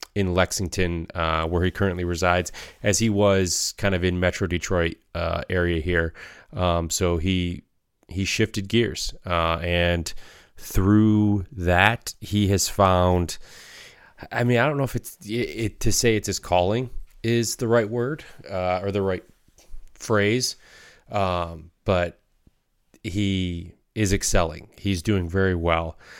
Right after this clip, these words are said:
Uh, he, he, I mean, I've, I've known Stephen <laughs> for an hour, um, but getting to talk to him, you, you sometimes feel like you get a really good sense,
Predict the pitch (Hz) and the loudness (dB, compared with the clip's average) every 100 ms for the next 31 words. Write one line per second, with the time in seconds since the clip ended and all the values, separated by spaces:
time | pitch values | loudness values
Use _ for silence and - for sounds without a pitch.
0 | - - 92 90 87 87 87 87 101 87 | -20 -6 0 2 2 0 -2 -6 -6 -6
1 | 92 104 90 87 101 _ _ _ _ - | -6 -4 -4 -8 -14 _ _ _ _ -4
2 | 98 98 98 98 - - - 104 110 110 | 0 2 4 2 0 -2 0 2 4 4
3 | - 117 101 92 117 92 90 80 78 - | 4 4 4 4 4 4 2 0 -4 -16
4 | - - - - 92 82 80 78 _ - | -20 -20 -10 -2 0 0 -2 -6 _ 2
5 | 90 85 - _ 120 110 101 - 101 95 | 2 2 -6 _ 2 2 0 2 4 4
6 | - 90 90 90 90 90 - 101 92 - | -2 -4 -4 -6 -8 -10 -12 -10 -8 -6
7 | 113 92 101 92 - 107 90 95 101 92 | -4 -2 0 -2 0 0 0 -2 0 2
8 | 90 87 85 82 - 87 82 - | 2 2 0 -2 -2 -2 -4 -8